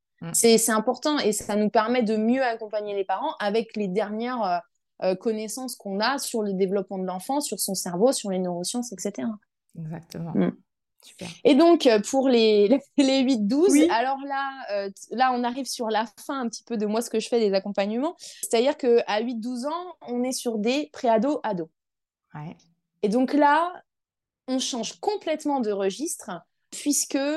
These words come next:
Speaker 2: à partir de, euh, la préadolescence, l'adolescence, on a les hormones sexuelles qui rentrent en jeu dans le corps.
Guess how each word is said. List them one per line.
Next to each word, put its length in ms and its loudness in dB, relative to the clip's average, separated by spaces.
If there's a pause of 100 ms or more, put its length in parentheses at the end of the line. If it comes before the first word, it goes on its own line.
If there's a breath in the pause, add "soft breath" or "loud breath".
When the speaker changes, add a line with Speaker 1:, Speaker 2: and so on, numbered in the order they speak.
(140)
Speaker 2:
à 120 -2
partir 500 -2
de, 120 0
euh, 260 6
la 140 2
préadolescence, 840 -2
l'adolescence, 720 -2
on 140 -4
a 100 2
les 200 2
hormones 260 0
sexuelles 580 -2
qui 160 -8
rentrent 300 -8
en 100 -6
jeu 140 -2
dans 200 -2
le 60 -6
corps. 240 -10